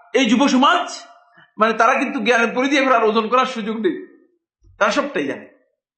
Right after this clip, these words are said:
ফলে কঠিন অবস্থা তৈরি হচ্ছে মুসলমানদের মধ্যে, যুবকদের মধ্যে। এই দুটি কারণে মূলত আজকে মুসলিম উম্মার যে যুবকরা সত্যিকার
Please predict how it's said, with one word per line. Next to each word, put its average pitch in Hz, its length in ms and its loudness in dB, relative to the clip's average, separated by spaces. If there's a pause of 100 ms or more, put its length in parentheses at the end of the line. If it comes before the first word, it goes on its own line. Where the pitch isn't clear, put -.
(180)
ফলে 226 180 2 (1700)
কঠিন 226 440 6
অবস্থা 180 320 0
তৈরি 139 200 -4
হচ্ছে 117 280 -16 (1200)
মুসলমানদের 214 520 2
মধ্যে, 175 300 -2 (680)
যুবকদের 180 340 0
মধ্যে। 175 280 -4
এই 220 300 -2
দুটি 247 200 -6
কারণে 139 320 -2 (920)
মূলত 185 280 4
আজকে 180 400 -2 (1040)
মুসলিম 214 400 -4
উম্মার 214 340 2 (1040)
যে 208 160 0
যুবকরা 233 500 2 (680)
সত্যিকার 277 540 0